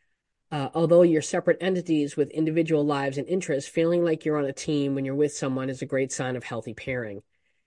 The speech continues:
You work together and support each other, and neither person dominates decision-making.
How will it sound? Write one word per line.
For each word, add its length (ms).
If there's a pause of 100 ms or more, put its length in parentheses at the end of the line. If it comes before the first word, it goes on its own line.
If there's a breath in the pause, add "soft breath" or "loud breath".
(120)
You 140
work 200
together 380
and 100
support 360
each 120
other, 200
and 180
neither 240
person 400
dominates 560
decision-making. 880